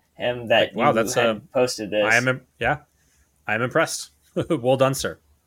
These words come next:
Speaker 1: And then W G says, "Thanks for sharing your photos. Good episode." Yep, and that's something else that's happened to the podcast where I've got some better au-,
Speaker 2: Mm-hmm.
Speaker 1: editing software this year, got a little bit more technically gifted at getting things in 'cause people have been asking, "Hey, can you put the lists in?" And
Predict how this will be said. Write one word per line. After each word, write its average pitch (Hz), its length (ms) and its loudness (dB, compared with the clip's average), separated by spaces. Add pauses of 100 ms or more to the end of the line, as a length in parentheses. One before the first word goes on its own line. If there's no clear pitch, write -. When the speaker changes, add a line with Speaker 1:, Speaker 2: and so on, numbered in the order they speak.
(340)
Speaker 1:
And 123 200 -4
then 123 160 2
W 123 280 2
G 143 200 2
says, 139 240 -2
"Thanks 131 200 -6
for 120 140 -8
sharing 120 220 -6
your 113 100 -8
photos. 139 560 6
Good 107 220 0
episode." 165 280 2
Yep, 165 180 2
and 165 100 -2
that's 202 140 2
something 208 200 -2
else 190 140 2
that's 156 160 -8
happened 143 240 -2
to 131 60 -6
the - 60 -8
podcast 131 460 2
where 131 140 4
I've 135 140 2
got 135 360 0
some - 180 -8
better 123 200 4
au-, 127 140 4
Speaker 2:
Mm-hmm. 123 80 -2
Speaker 1:
editing 139 340 -2
software 131 500 0
this 127 260 -4
year, 123 240 -2
got 113 160 -2
a - 20 -2
little 123 220 -4
bit 92 140 -10
more 123 140 -2
technically 117 600 -8 (580)
gifted 123 340 -2
at 120 160 -2 (400)
getting 139 320 0
things 131 320 -4
in 143 320 -4
'cause 139 160 -12
people 123 180 -6
have 123 80 -6
been 113 80 -4
asking, 123 280 -4
"Hey, 147 80 -4
can 131 140 -12
you 131 80 -8
put - 160 -18
the - 100 -10
lists 131 320 0
in?" 131 340 -6
And 110 160 -12